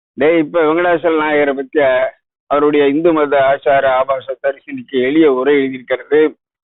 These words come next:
இதெல்லாம் நான் குறைச்சு மதிப்பிடல. அது குறைச்சு மதிப்பிடவும் முடியாது. அதெல்லாம் ஒரு அரிய சாதனைகள் தான். அதை செஞ்ச மனநிறைவு இருக்கு. இது அல்லாமல் பொது வாழ்க்கையில நான் ஒரு நல்ல ஆசிரியரா இருந்திருக்கிறேன்.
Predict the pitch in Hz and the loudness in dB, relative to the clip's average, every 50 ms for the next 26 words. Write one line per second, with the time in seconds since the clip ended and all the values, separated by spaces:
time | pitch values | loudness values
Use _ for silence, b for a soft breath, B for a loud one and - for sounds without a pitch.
0 | _ _ _ _ _ _ _ - - 160 170 170 170 180 185 190 185 175 160 147 | _ _ _ _ _ _ _ -4 -2 0 2 2 2 2 0 0 -2 -2 -2 -2
1 | 147 160 165 160 - 165 165 180 170 - 190 170 160 151 151 143 139 151 147 143 | -2 -2 -2 -2 -2 -2 -2 -2 -2 -2 -2 -2 0 0 -2 -4 -2 -2 -2 0
2 | 139 156 196 214 180 170 139 - 160 175 196 - 208 185 170 165 170 185 190 180 | 2 2 0 0 -2 -2 -2 -2 -2 -2 -2 -2 -4 -2 0 0 0 0 -2 -2
3 | 196 185 185 185 185 175 165 160 160 170 185 175 165 160 165 190 226 240 240 - | -2 0 0 2 0 0 -2 -2 0 2 2 2 2 0 0 -2 -2 -2 -4 -10
4 | _ _ _ _ _ _ _ _ _ _ - 185 190 190 208 226 226 208 202 185 | _ _ _ _ _ _ _ _ _ _ -2 0 0 0 0 0 0 2 2 2
5 | 165 147 156 175 196 196 185 151 - 156 170 180 175 175 170 156 151 143 135 127 | 2 2 2 2 2 2 2 0 0 0 0 0 0 0 -2 -2 -4 -4 -2 -2
6 | 143 143 127 - - - _ _ _ _ _ _ - 151 160 180 165 - - 202 | -2 -2 -2 -4 -10 -18 _ _ _ _ _ _ -4 -2 0 -2 -2 -2 -4 -4
7 | 208 208 196 214 190 170 160 170 180 190 196 185 180 170 165 165 156 151 147 139 | -2 0 0 0 0 0 0 0 0 0 2 2 2 2 2 0 2 2 0 0
8 | 135 131 131 139 156 143 - - 196 233 233 - _ _ _ _ _ _ _ _ | 0 -2 -2 -4 -6 -8 -6 -4 -4 -2 -4 -4 _ _ _ _ _ _ _ _
9 | _ 139 151 180 214 208 202 208 208 214 208 190 165 156 165 190 208 202 196 - | _ -2 0 2 2 2 2 2 0 0 0 0 0 0 0 0 0 -2 -4 -10
10 | _ _ _ _ _ _ _ _ _ _ _ _ _ _ _ _ _ _ _ _ | _ _ _ _ _ _ _ _ _ _ _ _ _ _ _ _ _ _ _ _
11 | _ _ - 165 185 214 214 233 226 214 214 208 196 175 - 196 190 175 160 151 | _ _ -2 0 2 2 4 2 2 2 2 0 -2 -2 -2 0 0 0 0 0
12 | 147 160 185 185 170 - _ - 175 185 185 180 170 170 165 170 185 196 196 185 | 0 0 -2 -2 -4 -6 _ -4 -2 0 0 0 0 -2 -2 -2 -2 -2 -2 0
13 | 170 180 190 175 - 180 180 175 165 165 165 160 156 151 156 147 147 139 139 147 | -2 -2 -2 -2 0 0 2 2 2 2 0 0 0 -2 -2 -2 -2 -2 -4 -4
14 | 165 185 190 185 | -4 -4 -6 -8